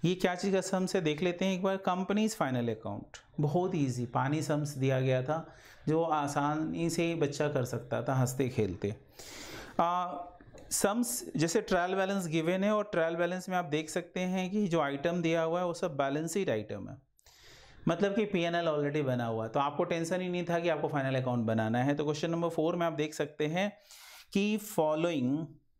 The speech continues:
यहाँ पर आप देख सकते हैं फॉलोइंग, uh, particulars furnished by Pioneer Limited prepare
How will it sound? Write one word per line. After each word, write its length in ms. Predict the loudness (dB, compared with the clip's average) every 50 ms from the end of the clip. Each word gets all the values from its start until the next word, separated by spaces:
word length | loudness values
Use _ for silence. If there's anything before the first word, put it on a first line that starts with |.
| _ _ _ _ _ -20 -20 -20 _ -20 -20 -20 -20 -20 -14 -2 0
यहाँ 220 | 2 2 2 2 2
पर 340 | 2 2 2 2 2 0 0
आप 160 | 2 0 2
देख 160 | 2 0 0 0
सकते 280 | 0 -2 -2 0 -2
हैं 60 | -2
फॉलोइंग, 540 | 0 0 0 2 2 0 2 2 2 2 0 -2 -6 -16 -20 -20 -20 _ _ _ -4 0
uh, 120 | 0 0
particulars 460 | 2 2 0 2 2 2 2 0 0 0
furnished 400 | 0 0 2 2 0 0 0 2
by 120 | 2 2 2
Pioneer 420 | 0 0 0 0 0 -2 -2 -2 -4
Limited 420 | -4 -4 -4 -2 -2 -2 -2 0
prepare 320 | -2 -2 0 0 0 0